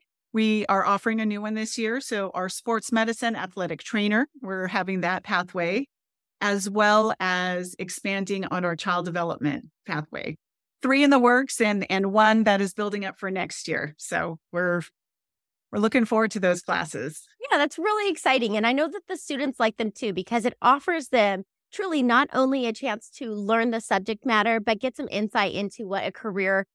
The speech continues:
Speaker 2: might look like in that field. In addition to that, a lot of our students I know enjoy taking classes at the community college level while they're still in high school. I'm a big fan of that type of program and that type of learning. There's so many upsides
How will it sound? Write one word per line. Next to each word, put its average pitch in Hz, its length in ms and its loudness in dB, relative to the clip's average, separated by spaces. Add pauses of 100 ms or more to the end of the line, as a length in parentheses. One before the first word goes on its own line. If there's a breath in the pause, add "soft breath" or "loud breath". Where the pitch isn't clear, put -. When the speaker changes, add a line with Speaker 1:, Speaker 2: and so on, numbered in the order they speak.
(180)
Speaker 2:
might 196 280 -2
look 202 280 -6
like 165 300 0
in 185 180 -4
that 170 260 -2
field. 156 460 -4
In 320 120 4
addition 339 480 2
to 294 100 -4
that, 170 320 0
a 202 140 2
lot 214 240 4
of 427 80 -4
our 233 100 4
students 190 340 -10
I 196 100 -4
know 180 240 -4
enjoy 220 500 -4
taking 208 400 -10
classes 220 680 2 (300)
at 269 180 2
the 339 60 -4
community 226 380 -6
college 190 360 -4
level 196 340 0
while 202 300 2
they're 226 140 -4
still 202 260 -8
in 175 100 -8
high 202 200 -2
school. - 420 -12
I'm 220 140 2
a 185 100 -4 (120)
big 320 240 4
fan 208 500 4 (100)
of 185 280 2
that 170 220 2 (200)
type 214 220 0
of 190 160 -12
program 196 460 -2
and 190 120 -4
that 165 160 -4
type 214 140 -10
of 185 120 -14
learning. 185 280 -2
There's 175 200 -4
so 262 320 4
many 226 380 2 (260)
upsides 208 580 0